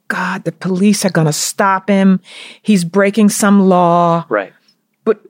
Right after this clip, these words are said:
Speaker 1: I saw him doing something to feed his family and himself. And so I was operating out of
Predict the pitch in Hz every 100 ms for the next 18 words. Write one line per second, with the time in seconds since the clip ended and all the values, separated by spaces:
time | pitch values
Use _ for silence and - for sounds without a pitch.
0 | _ - 226 269 - 269 233 233 190 220
1 | 214 220 208 202 180 - 202 185 - 214
2 | 262 175 156 156 _ _ _ _ _ _
3 | 175 208 196 - 254 254 175 - - _
4 | _ _ - 208 - 247 226 220 214 214
5 | 208 _ _ _ _ - 233 220 - -
6 | 247 277 220 196 185 190 190 202 196 180
7 | 185